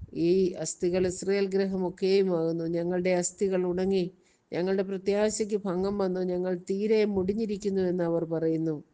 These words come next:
എന്നാൽ എൻ്റെ ജനമേ, ഞാൻ നിങ്ങളുടെ ശവക്കുഴി തറ-, തുറന്ന് നിങ്ങളെ ശവക്കുഴിയിൽ നിന്ന് കയറ്റി ഇസ്രായേൽ ദേശത്തേക്ക് കൊണ്ടുപോകും. നിങ്ങളെ ശവക്കുഴിയിൽ നിന്ന് കയറ്റുമ്പോൾ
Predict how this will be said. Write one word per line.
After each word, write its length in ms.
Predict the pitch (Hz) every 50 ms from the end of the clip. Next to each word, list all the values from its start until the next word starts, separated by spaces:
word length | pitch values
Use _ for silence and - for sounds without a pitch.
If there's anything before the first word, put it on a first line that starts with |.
| _ _ _ - - -
എന്നാൽ 360 | - 151 165 170 165 165 165 165
എൻ്റെ 240 | 165 165 170 180 175
ജനമേ, 480 | 170 175 165 170 170 170 175 175 170 160 160 - - _ _ _ _ _
ഞാൻ 220 | - 165 170 180 180 185
നിങ്ങളുടെ 360 | 185 175 175 175 175 165 175 170
ശവക്കുഴി 640 | - - 185 170 185 202 196 196 - 220 214 214
തറ-, 300 | 196 185 165 156 170 165 - - - 165 - -
തുറന്ന് 460 | 165 165 165 175 180 185 180 170 147 127 - _ _ _ _ _ _ -
നിങ്ങളെ 360 | - 165 170 170 165 165 165 165
ശവക്കുഴിയിൽ 720 | 165 - 185 170 175 185 185 185 202 196 190 190 180 175 175
നിന്ന് 260 | 170 175 170 175 165
കയറ്റി 560 | 165 - 160 156 160 170 165 165 - - 175 160 160 - - - _ _ - -
ഇസ്രായേൽ 420 | - - - 196 208 214 214 214 214 196
ദേശത്തേക്ക് 760 | 202 196 196 - 196 180 170 180 185 180 180 175 170 - 170
കൊണ്ടുപോകും. 760 | 165 - 160 156 165 165 165 156 160 160 160 151 156 151 143 - _ - - - - _ _ -
നിങ്ങളെ 400 | - - 180 185 190 190 196 196 196
ശവക്കുഴിയിൽ 720 | 190 196 202 180 180 196 208 202 240 226 208 220 214 208 208
നിന്ന് 220 | 196 190 196 180
കയറ്റുമ്പോൾ 680 | 175 185 156 160 170 160 - 185 175 180 170 165 160 160